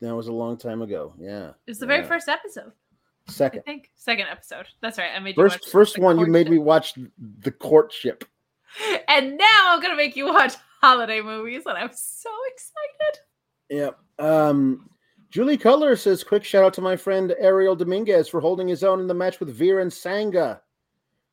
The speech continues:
Speaker 1: The, uh, facials were on point in putting over their strength." Uh, yeah, no, the jobbers did their, did their job.
Speaker 2: They
Speaker 1: That's
Speaker 2: literally
Speaker 1: it, it,
Speaker 2: called jobs.
Speaker 1: fantastic.
Speaker 2: But that's
Speaker 1: Good job,
Speaker 2: awesome.
Speaker 1: Ariel Domingos. Yeah,
Speaker 2: We
Speaker 1: good for
Speaker 2: always
Speaker 1: him.
Speaker 2: love seeing talent get on television. We've been seeing a lot of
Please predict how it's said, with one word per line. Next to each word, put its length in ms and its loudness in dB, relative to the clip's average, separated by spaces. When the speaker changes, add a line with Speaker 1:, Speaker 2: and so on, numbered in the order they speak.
Speaker 1:
The, 400 -2
uh, 80 0
facials 400 -4
were 140 -2
on 100 -2
point 300 -4
in 100 -6
putting 260 -4
over 160 -2
their 140 -4
strength." 640 -10
Uh, 260 -8
yeah, 280 -6
no, 240 -12
the 200 -10
jobbers 380 -4
did 160 -8
their, 220 -4
did 140 -8
their 100 -10
job. 280 -10
Speaker 2:
They 80 -10
Speaker 1:
That's 180 -6
Speaker 2:
literally 420 -8
Speaker 1:
it, 60 -16
it, 40 -12
Speaker 2:
called 200 -12
jobs. 320 -18
Speaker 1:
fantastic. 500 -6
Speaker 2:
But 60 -2
that's 80 4
Speaker 1:
Good 160 2
job, 40 6
Speaker 2:
awesome. 120 -8
Speaker 1:
Ariel 220 2
Domingos. 560 -6
Yeah, 140 -6
Speaker 2:
We 80 -2
Speaker 1:
good 80 0
for 60 2
Speaker 2:
always 180 0
Speaker 1:
him. 60 -4
Speaker 2:
love 180 -6
seeing 400 -14
talent 320 -12
get 140 -12
on 140 -10
television. 480 -14
We've 120 -16
been 100 -16
seeing 260 -10
a 60 -4
lot 220 -4
of 220 -8